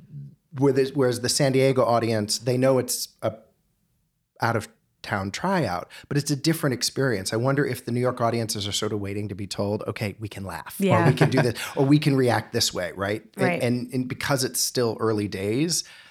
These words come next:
Speaker 1: they're finding their footing as an audience in a weird way,
Speaker 2: Mm-hmm.
Speaker 1: not unlike the company is finding its footing, right? I
Speaker 2: Yeah.
Speaker 1: mean, you've only had a handful of previews, right? So I would imagine that you're still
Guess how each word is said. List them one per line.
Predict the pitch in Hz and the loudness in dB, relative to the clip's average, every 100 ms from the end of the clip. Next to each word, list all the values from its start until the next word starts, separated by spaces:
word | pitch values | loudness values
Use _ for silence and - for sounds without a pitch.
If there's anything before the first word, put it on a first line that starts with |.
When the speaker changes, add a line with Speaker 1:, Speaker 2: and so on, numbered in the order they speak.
| _ | _
Speaker 1:
they're | 107 107 113 120 | -6 0 0 0
finding | 120 113 117 | 0 0 0
their | 117 | 0
footing | 110 120 117 | 0 0 2
as | 117 110 | 0 0
an | 110 | 0
audience | 113 120 123 123 - | 0 2 0 -2 -4
in | 120 | -2
a | 113 | 0
weird | 117 117 | 2 0
way, | 110 117 117 - | 2 2 4 4
Speaker 2:
Mm-hmm. | 175 175 208 - 160 | 2 0 -2 -2 2
Speaker 1:
not | 156 156 | 4 4
unlike | 139 131 123 - _ _ _ - | 4 2 0 -4 _ _ _ -20
the | - | -4
company | 277 349 143 | -2 0 0
is | 107 | 0
finding | - 110 104 107 | 0 -2 -2 -4
its | - | -4
footing, | 113 98 90 | -2 -2 0
right? | 185 | 2
I | 123 254 | 4 4
Speaker 2:
Yeah. | |
Speaker 1:
mean, | 151 | 4
you've | 147 | 4
only | 160 165 | 4 2
had | 139 147 160 | 2 2 2
a | 131 - - | 2 -2 -16
handful | - 143 165 175 120 | -4 0 0 0 0
of | 110 | -2
previews, | - 175 185 98 85 - | -2 -2 -2 -4 -4 -2
right? | 110 123 | 0 0
So | - | 0
I | 117 | 0
would | 113 | 0
imagine | 110 117 143 151 123 | 0 0 0 0 -2
that | 110 - | -4 -4
you're | 135 | -2
still | 151 - 120 104 | -2 -2 0 0